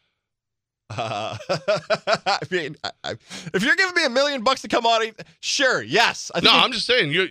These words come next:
Speaker 1: I would.
Speaker 2: We've, we've established for you to speak to me once a week for a calendar year, it's a million dollars.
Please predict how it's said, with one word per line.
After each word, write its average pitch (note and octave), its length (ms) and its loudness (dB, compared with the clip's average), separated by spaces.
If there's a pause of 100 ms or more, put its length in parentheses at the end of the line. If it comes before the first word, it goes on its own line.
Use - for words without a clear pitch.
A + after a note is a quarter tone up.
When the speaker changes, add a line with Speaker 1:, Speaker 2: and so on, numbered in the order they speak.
(120)
Speaker 1:
I F#3+ 140 2
would. G#3 300 4
Speaker 2:
We've, F#3 80 -14
we've E3 160 2
established D#3 720 0 (520)
for - 120 -6
you E3 100 2
to G3+ 60 2
speak G#3 180 2
to F3+ 60 -8
me F3+ 80 2
once F3 240 0
a D#3+ 40 -6
week F3 260 -2
for D3 200 0
a B2+ 60 -2
calendar D#3 340 0
year, D#3 260 2
it's D#3 240 -4 (100)
a C#3 100 4
million C3+ 420 0
dollars. A#2+ 460 0